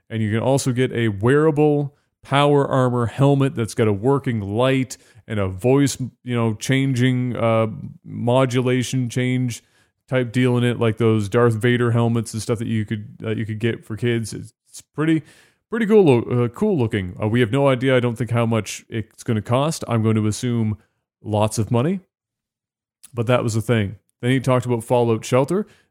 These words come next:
They brought Fallout Shelter to the P S four and Switch. That's free, of course, still, and it is out now. So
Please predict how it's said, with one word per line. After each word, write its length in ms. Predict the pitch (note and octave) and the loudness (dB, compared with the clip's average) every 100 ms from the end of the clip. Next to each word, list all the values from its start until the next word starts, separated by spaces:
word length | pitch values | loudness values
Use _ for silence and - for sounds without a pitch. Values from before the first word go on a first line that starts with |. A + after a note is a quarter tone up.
| _ | _
They 260 | A2+ A#2 A2+ | -2 2 2
brought 460 | F#2+ G#2+ A2+ A2 - - | 2 2 4 2 -2 -14
Fallout 440 | - A#2+ G#2+ G#2 - | -4 0 0 0 -2
Shelter 560 | C#3+ F#3+ F#3 A2 E3+ - _ _ _ | -2 -2 -2 -4 -4 -10 _ _ _
to 200 | B2 A#2 | 0 0
the 100 | G#2+ | 0
P 240 | - F3+ | -2 0
S 200 | G3 F3+ | 0 -2
four 340 | - D#3 D3+ D3+ | -2 2 2 2
and 240 | B2 G#2+ | 0 -2
Switch. 480 | - C3+ F3 F#3 - A#2 | -4 -2 0 0 -6 -2
That's 260 | A#2+ A#2 | 0 0
free, 560 | - - C3+ D#3 D#3+ C#3+ | -6 -6 0 2 2 0
of 180 | A2+ - | -6 -4
course, 280 | C#3 C#3 | -2 -2
still, 360 | - D3+ D3+ D#3 - | -4 -4 -2 -4 -4
and 220 | C3 D3 | -4 -2
it 100 | C#3+ | -2
is 100 | B2+ | 0
out 280 | B2 C#3+ B2+ | 2 0 0
now. 400 | B2+ D#3 C#3+ G#2 | 0 2 2 0
So 340 | - A#2+ A2 | 2 2 2